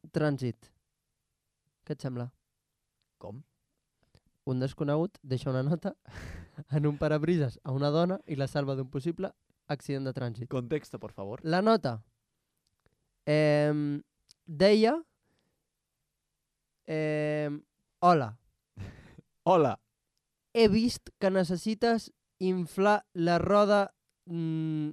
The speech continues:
Speaker 1: la, la roda trasera esquerra. Està molt desinflada.» Aquesta és la notícia boja. Vull dir,
Speaker 2: I això ha evitat un accident.
Speaker 1: un accident, és a dir, algú que ha posat en una nota, «Escolta'm, eh,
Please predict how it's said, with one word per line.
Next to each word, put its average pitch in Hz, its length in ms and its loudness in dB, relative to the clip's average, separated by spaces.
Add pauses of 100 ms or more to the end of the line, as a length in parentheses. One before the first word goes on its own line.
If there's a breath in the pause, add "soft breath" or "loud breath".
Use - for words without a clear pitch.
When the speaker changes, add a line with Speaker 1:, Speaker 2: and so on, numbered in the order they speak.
Speaker 1:
la, 160 240 -4 (560 loud breath)
la 175 240 2
roda 214 340 2
trasera 202 560 0
esquerra. 143 540 -2 (300)
Està 175 340 -2
molt 208 320 0
desinflada.» 147 680 -2 (1080)
Aquesta 185 280 -4
és 208 60 -4
la 190 80 0
notícia 156 260 -8
boja. 123 280 -10 (720)
Vull 165 140 -4
dir, 156 140 -4 (120)
Speaker 2:
I 110 120 -10
això 156 160 -8
ha 151 80 -4
evitat 170 360 -10
un 139 140 -10
accident. 175 340 -8
Speaker 1:
un 196 120 0
accident, 160 420 -6
és 156 160 -10
a 165 80 -6
dir, 135 140 -8 (160)
algú 143 320 -4
que - 240 -10 (100)
ha 127 120 -8
posat 139 340 -6 (100)
en 120 160 -12
una 127 220 -8
nota, 123 240 -8 (120)
«Escolta'm, 143 520 -6 (480)
eh, 156 720 -2